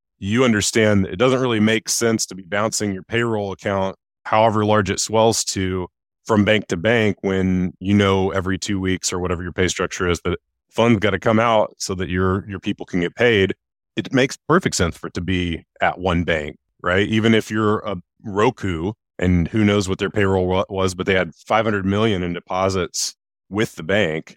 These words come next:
So yeah, I think it makes sense to keep it in place. But, you know, realistically, that's not, that's what, not what most of America would be dealing with. Is five hundred K the right number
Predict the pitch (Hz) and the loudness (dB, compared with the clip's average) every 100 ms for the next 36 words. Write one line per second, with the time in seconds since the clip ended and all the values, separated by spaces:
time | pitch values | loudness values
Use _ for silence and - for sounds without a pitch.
0 | - - 107 98 90 - _ _ _ 120 | -8 0 2 2 0 -4 _ _ _ -2
1 | 120 80 117 107 98 95 - 101 - - | 0 0 -4 -4 -2 -2 -2 -4 -4 -8
2 | 98 98 95 92 92 92 - - _ _ | -8 -8 -10 -4 0 2 0 -4 _ _
3 | _ _ _ - 190 180 - _ _ 120 | _ _ _ 0 0 0 -6 _ _ -4
4 | 101 95 117 131 123 - 104 104 - 120 | -2 0 4 4 2 -2 0 2 2 2
5 | 95 - 113 131 - 110 113 - 113 107 | 0 -4 -2 -2 -2 0 0 0 -2 -2
6 | 98 95 101 95 90 92 92 92 95 90 | -4 -4 -4 -4 -4 -4 -2 -4 -2 -2
7 | 98 85 87 85 85 107 95 85 82 80 | -4 -12 -14 -6 0 2 2 0 -4 -8
8 | - _ - 101 - - 90 104 117 110 | -12 _ -8 -6 -6 -2 0 2 0 0
9 | 107 120 110 104 98 104 95 101 107 113 | 0 2 2 2 2 0 0 0 0 -4
10 | 110 | -10